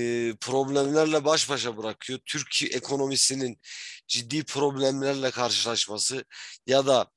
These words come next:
krizlere açık bir ekonomik yapıya sahip olmamızın temelinde özellikle enerji sektöründe çok büyük sorunların bulunması, ihtiyacın büyük ölçüde dış alım yoluyla karşılanması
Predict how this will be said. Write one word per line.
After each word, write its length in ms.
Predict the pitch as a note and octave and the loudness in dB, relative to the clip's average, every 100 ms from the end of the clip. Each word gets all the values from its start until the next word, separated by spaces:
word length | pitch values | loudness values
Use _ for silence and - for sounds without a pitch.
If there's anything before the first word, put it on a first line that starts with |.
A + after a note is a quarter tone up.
| - - - _ _ _ _ _ | -16 -16 -16 _ _ _ _ _
krizlere 640 | - B2+ C3 B2 C#3+ D3+ D#3+ | -6 -2 0 0 2 4 6
açık 400 | D3 - C3+ D3 | 6 2 0 -4
bir 80 | |
ekonomik 540 | D3 C3+ C#3 C#3+ D3 - | -4 -4 -4 -4 -4 0
yapıya 320 | C3+ D3 D3+ | 0 2 4
sahip 440 | - C#3 D3 D#3+ | 6 6 4 4
olmamızın 600 | C#3+ C3 A#2+ A#2 G2+ A2 | 0 0 -4 -4 -6 -8
temelinde 760 | G#2+ C3+ C#3 D3+ C#3+ A2+ A#2+ B2 - - - - - _ _ A2 | -4 0 2 2 2 -2 -2 -2 -6 -12 -12 -14 -16 _ _ -2
özellikle 640 | B2 D3 D3+ E3 C3 D#3 | 2 4 4 2 0 2
enerji 500 | C#3+ C3+ C#3 C#3 D3+ | 2 2 0 0 2
sektöründe 640 | - D3+ - C#3 C3 C3 C#3+ | 2 0 -4 -8 -6 -6 -2
çok 380 | - E3 - | 0 0 -2
büyük 220 | C3 C3+ - - _ _ _ _ _ _ | -8 -10 -12 -18 _ _ _ _ _ _
sorunların 800 | - - C3+ C3 C#3 C#3 C#3 D3 | -4 0 2 2 4 4 4 2
bulunması, 600 | B2+ A#2+ A2+ G#2 - F#2 - - - - | -2 -2 -2 2 2 0 -12 -18 -18 -14
ihtiyacın 600 | A#2 A#2+ - C#3+ C#3 D3+ | -10 -6 2 4 6 2
büyük 220 | D3+ D#3 D#3 | -2 -4 -2
ölçüde 440 | D3 D3 D3+ C3 | 0 0 0 2
dış 180 | E3 D3+ | 2 4
alım 260 | C#3 B2+ | 2 0
yoluyla 380 | A#2+ A2+ A#2 A2 | -4 -2 -2 -2
karşılanması 880 | G#2+ A2+ G2 - A2+ A2 G#2 D3 C#3+ | -2 -2 -2 -2 -4 -4 0 0 -2